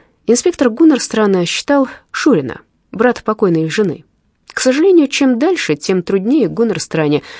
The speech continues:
давалось общение с родственником. Во-первых, встречаясь с ним, он невольно вспоминал Эдель. Во-вторых, разговор тяготил обоих. Судя по всему, встречи были неприятные Шурину. Словом, общение с бывшим родственником всегда стоило инспектору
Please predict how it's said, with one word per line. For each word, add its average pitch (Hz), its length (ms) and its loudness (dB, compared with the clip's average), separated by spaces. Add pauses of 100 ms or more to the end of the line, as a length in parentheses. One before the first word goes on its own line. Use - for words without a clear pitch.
(200)
давалось 277 460 2
общение 220 380 0
с - 100 -4
родственником. - 600 -6 (420)
Во-первых, 254 440 0
встречаясь 277 520 -2
с - 60 -4
ним, 302 220 4
он 190 380 0
невольно 247 400 0
вспоминал 220 560 0
Эдель. 156 380 0 (460)
Во-вторых, 262 440 0
разговор 185 420 -2
тяготил 165 460 -2
обоих. 165 560 -4 (220)
Судя 143 240 -6
по 147 100 -8
всему, 170 320 -4
встречи 147 400 -8
были 147 220 -4
неприятные 151 580 -4
Шурину. 214 440 -4 (460)
Словом, 320 360 4
общение 285 420 4
с 190 80 -2
бывшим 208 380 0
родственником 269 640 2
всегда 190 460 -4
стоило 160 420 -2
инспектору 208 640 -4